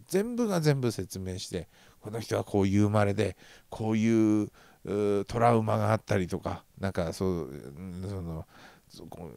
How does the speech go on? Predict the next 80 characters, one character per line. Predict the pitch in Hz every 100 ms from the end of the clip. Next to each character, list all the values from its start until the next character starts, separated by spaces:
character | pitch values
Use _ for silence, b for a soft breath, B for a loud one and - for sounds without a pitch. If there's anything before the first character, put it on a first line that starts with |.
| 71
う、 |
キ | -
ャ-、 | 110 80
キ | -
ャ |
ラ | 104
ク | -
タ | 113
ー |
の | 107 110
中 | 110 104
に | 92 90 76
い | 98
ろ | 110
い |
ろ | 113 113 101
め | 92 107
ん | 113
ど | 120
く |
さ | -
い | 117
こ | - 95
う |
つ | - 110
な | 120
が | 127
り | 127
が | 127
あ |
っ | 139
た | - 104
り |
と | 98
か | 95
っ | 92
て | -
い | 120
う | 131
こ | 151
と | 175
を | 156 147 B B B _ -
全 | 302 339
部 | 113
ゲ | 101
ー | 113
ム | 120
の | 127
中 | 135 127
で | 82
説 | - 82 -
明 | 104
す | 98 101
る |
必 | 101 -
要 | 104
は | 95
な | 104 104
い |
と | 90
思 | 73 73
っ | 69
て | -
て、 | - - - B B B B B B -
あ | 87 78
の、 | 80 78 - - -
こ | 147
う | 139
い |
う |
雑 | 95 117 - 151
な | 156
仲 | 143 135 160
間 | 175
も | 147 90
い | 85
る | 98
こ | 117
と | 104 117
で、 | 85 78